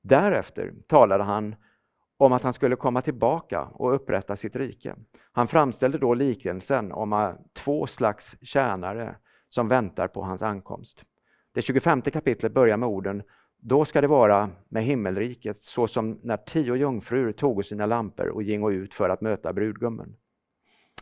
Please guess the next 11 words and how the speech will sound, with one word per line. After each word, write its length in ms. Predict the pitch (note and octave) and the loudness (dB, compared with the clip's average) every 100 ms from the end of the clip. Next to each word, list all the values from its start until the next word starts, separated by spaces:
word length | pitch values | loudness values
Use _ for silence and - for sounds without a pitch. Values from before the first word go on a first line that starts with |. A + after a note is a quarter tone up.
| - - | -18 0
Här 120 | C3 | 4
talas 300 | F#3 C3+ C3 | 6 6 6
det 260 | C#3+ C3+ C3+ | 4 4 4
om 360 | B2 B2 A#2+ | 2 0 2
den 200 | B2 A#2+ | 4 4
församlingen 500 | C3+ C3+ A2 G#2 G#2 | 2 0 0 -2 -4
som 140 | A#2 A2 | -4 0
lever 300 | G#2+ A2 B2+ | 0 0 0
på 140 | A#2 | -2
den 140 | F#2+ | -2
sista 440 | F#2+ G#2 - G#2+ | -4 -8 -6 -6